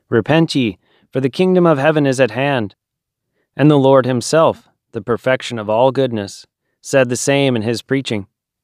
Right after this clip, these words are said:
Repentance means hating sin and loving virtue, turning away from evil and doing good.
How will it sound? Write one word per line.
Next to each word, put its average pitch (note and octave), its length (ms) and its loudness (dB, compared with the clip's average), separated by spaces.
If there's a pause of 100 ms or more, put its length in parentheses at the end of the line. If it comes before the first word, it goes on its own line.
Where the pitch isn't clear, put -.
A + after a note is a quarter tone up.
(580)
Repentance D#3 580 2
means C#3 300 0
hating C#3+ 400 -2
sin C#3 340 -2
and A#2 340 -4
loving A#2 380 0
virtue, G#2 440 -6 (400)
turning B2 260 -4
away A2 320 2
from D#3+ 240 -2
evil C3 520 0
and B2 200 -4
doing A2+ 280 -2
good. A#2 320 -2